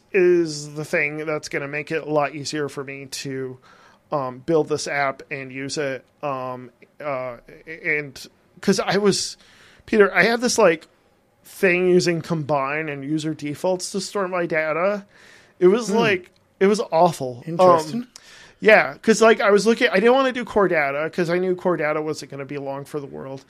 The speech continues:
Speaker 1: And I wanted to store your V Ms, your images, and all that stuff. And so I, I had this hacked thing together for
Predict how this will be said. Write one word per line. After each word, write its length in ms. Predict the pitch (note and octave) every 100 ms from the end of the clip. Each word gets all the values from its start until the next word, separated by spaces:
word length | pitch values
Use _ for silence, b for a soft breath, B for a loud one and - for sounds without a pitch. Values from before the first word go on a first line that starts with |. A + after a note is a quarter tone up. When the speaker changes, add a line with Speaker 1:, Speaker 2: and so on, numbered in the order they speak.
| b b b b -
Speaker 1:
And 340 | E3 D#3 G3+
I 120 | G#3
wanted 240 | F#3 F#3+ G3
to 100 | G3
store 680 | - F3+ F3 F#3 F#3+ F3 E3+
your 180 | G#3 E3
V 180 | C#3+ D#3
Ms, 340 | D3+ D3+ D3+
your 140 | C#3+ C#3
images, 440 | D3+ D3 D3 C#3
and 120 | D3
all 80 | C3
that 240 | C#3 C3+ -
stuff. 420 | D#3 C#3 - -
And 140 | D#3+
so 140 | - F#3+
I, 160 | E3+ E3
I 80 | D3+
had 220 | D#3 F3+
this 300 | E3+ - - _ b b b b b b _ _ -
hacked 420 | E3 E3+ E3 -
thing 380 | - D#3+ D#3 D3+
together 500 | C#3+ C#3 C3 B2+ A#2+
for 320 | - C#3